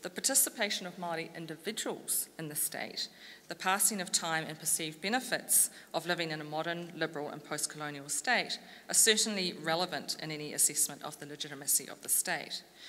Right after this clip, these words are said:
But it does not make up entirely for the lack of collective agreement by iwi hapu whānau to the state's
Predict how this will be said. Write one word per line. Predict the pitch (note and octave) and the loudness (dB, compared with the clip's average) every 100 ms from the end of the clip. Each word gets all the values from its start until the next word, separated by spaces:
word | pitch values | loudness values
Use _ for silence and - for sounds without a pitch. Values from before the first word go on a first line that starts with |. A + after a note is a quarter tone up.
| - - - | -14 -14 2
But | F#3+ | 4
it | G3 - | 4 4
does | A#3+ D4+ | 2 2
not | F#4 D4+ - | -2 -4 -2
make | F#3 F#3+ G3 | -2 -2 -4
up | E3 - - | -6 -6 -10
entirely | E3+ - G3 G#3+ F3 | -4 -2 2 2 2
for | D#3+ D#3 | -4 -6
the | |
lack | D#3+ E3 D#3+ | -2 -4 -4
of | D#3+ | -10
collective | - F3+ G3 G3 | -6 -6 -6 -8
agreement | F3 E3+ D3+ D3 - - | -8 -6 -6 -8 -12 -10
by | D3 | -8
iwi | E3 E3 E3 | -6 -4 -6
hapu | D#3 D3 C#3+ C#3+ | -10 -12 -12 -10
whānau | C#3+ D3+ C#3+ C3 | -8 -6 -6 -8
to | - | -10
the | C#3+ | -6
state's | D3 - - - - | -4 -2 -4 -6 -6